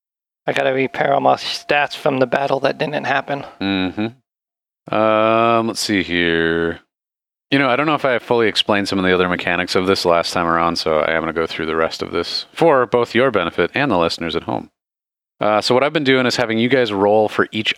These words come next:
Speaker 2: hour of travel, if you didn't figure that out. Uh, you guys travel eight hours a day, so there's eight rolls per day, uh, in the traveling time.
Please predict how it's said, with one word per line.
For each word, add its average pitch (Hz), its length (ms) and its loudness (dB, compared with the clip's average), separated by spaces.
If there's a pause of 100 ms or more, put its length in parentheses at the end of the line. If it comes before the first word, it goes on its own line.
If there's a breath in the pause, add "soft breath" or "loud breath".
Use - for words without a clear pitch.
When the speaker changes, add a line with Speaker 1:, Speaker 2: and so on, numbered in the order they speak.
Speaker 2:
hour 107 340 2
of 87 180 0
travel, 98 420 0
if - 120 -6
you 127 40 0
didn't 127 180 0
figure 127 200 0
that 123 160 2
out. - 220 0 (760)
Uh, 92 140 0
you 85 100 0
guys 82 100 0
travel 85 340 0
eight 92 140 0
hours 87 240 2
a 87 40 -4
day, 110 240 2
so 104 120 0
there's 87 220 0
eight 85 160 0
rolls 87 300 0
per - 200 -4
day, 92 280 2 (760)
uh, 92 300 2
in 92 80 -4
the 87 60 -6
traveling 107 360 0
time. 104 340 0